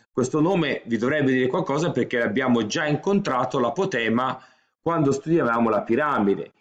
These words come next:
ed in effetti, eh, di tutti i poliedri quello che ha delle formule che più si avvicinano, anzi qualche volta sono identiche,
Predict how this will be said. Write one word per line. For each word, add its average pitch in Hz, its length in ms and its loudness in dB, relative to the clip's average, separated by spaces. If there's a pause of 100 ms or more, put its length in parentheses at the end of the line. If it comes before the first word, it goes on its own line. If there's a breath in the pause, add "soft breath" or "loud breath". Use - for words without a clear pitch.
(160)
ed 120 200 0
in 123 140 4
effetti, 160 1000 -2 (320 loud breath)
eh, 104 320 0
di 104 180 -4
tutti 180 460 -2
i 107 40 2
poliedri 123 800 0
quello 160 520 0
che 160 160 -4
ha 135 120 -2
delle 120 180 -2
formule 120 420 0
che 107 160 -4
più 180 160 -4
si 160 140 -4
avvicinano, 131 920 -2
anzi 101 240 -4
qualche 107 260 -4
volta 135 280 -2
sono 120 200 -4
identiche, 117 640 -4